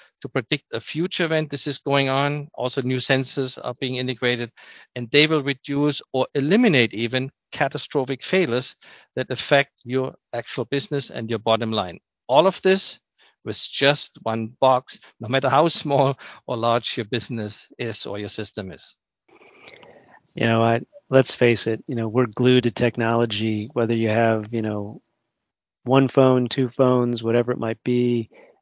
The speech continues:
Speaker 2: Um, you know, I, I was joking with Werner. We were both working on, uh, the presentation today, the podcast, and, you know, we were watching T V, uh, at my house, and the kids were doing their homework, and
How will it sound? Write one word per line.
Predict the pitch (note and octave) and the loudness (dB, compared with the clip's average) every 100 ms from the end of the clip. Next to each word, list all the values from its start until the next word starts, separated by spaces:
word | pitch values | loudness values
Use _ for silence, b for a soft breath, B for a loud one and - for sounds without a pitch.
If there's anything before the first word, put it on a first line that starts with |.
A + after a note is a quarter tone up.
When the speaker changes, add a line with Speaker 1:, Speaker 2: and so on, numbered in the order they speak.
| _ | _
Speaker 2:
Um, | A2+ G#2+ G#2 G#2+ - | -10 -6 -8 -8 -8
you | A2 | -6
know, | A2 | -2
I, | A2 G#2+ - - | -2 -2 -6 -6
I | A#2+ | -4
was | A2 - B B B - | -4 -8 B B B -2
joking | C#3 C3+ C3+ | 4 4 4
with | B2 A#2+ | 0 0
Werner. | B2 B2 B2 A2 - b b _ | 2 4 2 0 -8 b b _
We | A#2+ | 4
were | A#2+ | 6
both | A#2 B2+ A2 | 8 8 8
working | A#2+ A#2 B2 | 4 6 6
on, | A#2 A#2 A2+ | 6 4 2
uh, | A2+ A2 A2 | 2 2 0
the | A2 | 0
presentation | - A#2 A2+ B2 A#2 A#2+ | 4 4 4 2 2 2
today, | A2+ A2+ A2+ A2+ | 0 2 4 2
the | G#2+ | 2
podcast, | A#2+ A2+ A2 A#2+ A#2 G#2+ - | 4 4 4 4 4 2 0
and, | A2+ G#2+ - B B B - | -2 -4 -8 B B B -2
you | |
know, | A2+ A2+ | 0 0
we | A#2 | 0
were | A2+ | -2
watching | G#2+ A#2+ B2+ C3 B2 | 0 2 4 2 -4
T | B2+ A#2+ | -4 -4
V, | A#2 B2 A#2 A#2 A2+ | 0 0 0 -2 -4
uh, | |
at | A2+ A#2+ - | -6 -6 -6
my | A#2+ A#2 | -2 -2
house, | G#2+ A2+ A2 - | -2 -2 -2 -4
and | A2+ A2 G#2 | -6 -6 -8
the | A2+ | -10
kids | - C#3 A2+ | -2 -2 -2
were | A#2+ | -6
doing | A#2 B2 A#2+ | -2 -2 0
their | A#2 | -2
homework, | B2 B2+ B2 A#2+ - | 0 0 0 0 -2
and | A2 | -10